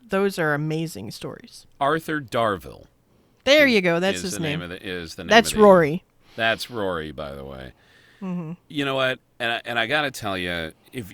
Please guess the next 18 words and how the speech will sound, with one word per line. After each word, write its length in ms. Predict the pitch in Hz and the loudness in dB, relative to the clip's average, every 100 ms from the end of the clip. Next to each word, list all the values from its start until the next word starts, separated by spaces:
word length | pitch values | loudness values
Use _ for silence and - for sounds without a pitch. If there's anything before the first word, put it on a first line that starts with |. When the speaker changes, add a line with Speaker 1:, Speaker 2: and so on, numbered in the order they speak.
| - | -10
Speaker 2:
if 140 | 117 | -4
you're 220 | 147 214 | -2 -2
into 680 | - 156 160 156 147 120 110 | 0 -2 -2 -4 -4 -4 -2
Sandman 760 | - 117 110 107 107 107 104 - | -2 -2 -2 -4 -4 -4 -6 -10
and 160 | 107 92 | -8 -8
you 140 | 92 | -6
haven't, 440 | 92 110 107 107 - | -2 -2 -2 -8 -10
and 140 | 101 87 | -10 -8
you 60 | |
didn't 260 | 87 127 104 | -6 -6 -4
know 240 | 98 104 | -2 -2
that 140 | 117 113 | -4 -4
there 120 | 117 | -4
was 180 | 113 104 | -4 -4
a, 180 | 85 76 | -6 -6
a 80 | 95 | -10
bonus 500 | 69 71 90 113 113 | -10 -6 -6 -6 -6
episode, 520 | 113 117 - 117 117 | -6 -6 -6 -4 -6